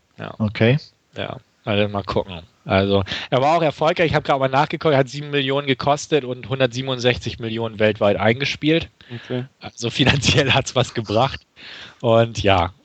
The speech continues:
Speaker 1: und wie gesagt, irgendwie gerade auch gelesen, die Tage Magic Mike zwei ist wohl in Planung.
Speaker 3: Auch wieder von, von Soderbergh und, und
Speaker 1: Das, das weiß ich zum Beispiel nicht. Ich hatte nur gelesen, also ich,
Speaker 3: Okay.
Speaker 1: das vielleicht, wenn Ch-,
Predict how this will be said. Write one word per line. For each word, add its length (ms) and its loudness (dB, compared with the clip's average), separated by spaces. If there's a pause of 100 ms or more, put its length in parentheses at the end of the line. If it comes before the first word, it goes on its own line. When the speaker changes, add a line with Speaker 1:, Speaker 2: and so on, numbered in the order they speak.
Speaker 1:
und 420 -12
wie 60 -2
gesagt, 400 4
irgendwie 240 -4
gerade 600 4
auch 260 -2
gelesen, 440 2
die 100 -4
Tage 340 2
Magic 400 0
Mike 220 -2
zwei 320 2
ist 260 -4
wohl 140 -8
in 100 -14
Planung. 500 -8 (1120)
Speaker 3:
Auch 180 0
wieder 200 4
von, 280 -2
von 200 -6
Soderbergh 580 0
und, 220 -4
und 200 -8
Speaker 1:
Das, 240 -2
das 180 2
weiß 220 2
ich 100 -8
zum 120 -14
Beispiel 320 0
nicht. 340 -8
Ich 140 -2
hatte 140 2
nur 180 2
gelesen, 360 2
also 200 0
ich, 160 0
Speaker 3:
Okay. 80 -18 (340)
Speaker 1:
das 220 0 (200)
vielleicht, 600 0
wenn 100 -10
Ch-, 240 -2